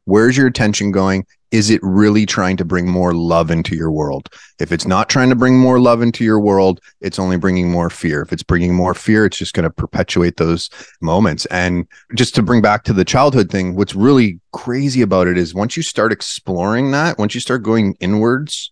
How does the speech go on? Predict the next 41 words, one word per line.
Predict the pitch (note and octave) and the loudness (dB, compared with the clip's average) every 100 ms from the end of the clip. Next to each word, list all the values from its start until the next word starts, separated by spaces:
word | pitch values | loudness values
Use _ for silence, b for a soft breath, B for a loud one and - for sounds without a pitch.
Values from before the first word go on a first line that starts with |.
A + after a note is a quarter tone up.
| G2+ | -10
th-, | F2+ | -6
into | F#2+ F#2 | -4 -4
the | F2+ | -6
psychosphere, | - F2+ G#2 D#3 - D3+ G3 B3 _ _ _ - | -4 -4 -2 -2 -2 -2 0 -2 _ _ _ -4
you'll | A2+ | -2
see | - B2 B2 | 0 2 4
that | G2 - | 2 2
that | G#2+ | 2
is, | A2+ G#2 F2+ _ _ _ _ | 2 0 -6 _ _ _ _
those | - D3+ | 2 4
are | F3+ | 4
the | E3 | 6
moments | C3 A2 A2 C#3 D#3+ - | 6 6 4 2 -2 -2
you | G#2 B2 | -2 -2
couldn't | - A#2 G#2 - | 0 0 0 -4
face | - F2+ F2+ - | -4 -4 -4 -6
in | F2 F2 | -6 -4
reality. | F2 D#2+ E2 E2 D#2+ - - | -2 0 0 -2 -6 -10 -2
They're | G#2+ | 2
the | C#3+ | 2
darkest | A#2+ B2 - C3 - | 2 2 2 0 -2
and | G2+ | -2
hardest. | G2+ B2 - | 0 -2 0
<laughs> | |
They're | B2+ | 2
the | E3 | 4
most | C#3+ C#3 | 4 2
dramatic. | - A2 G#2 C#3+ - - | 2 0 2 0 -2 -6
You | - C3 | -2 2
want | D#3+ | 2
drama? | B2 A#2 F3 A3 _ _ - | 0 0 0 -2 _ _ -6
Start | - C#3 | -2 0
looking | D3+ D3 | 0 0
there. | B2+ D3 F2+ | 0 -2 -2
You | F#2+ | 0
know, | A2 | 0
if | |
that's | A2+ A2+ - | 2 0 2
what | D3 | 0
it | |
takes. | - G#2+ E3+ - | 2 -2 -2 -6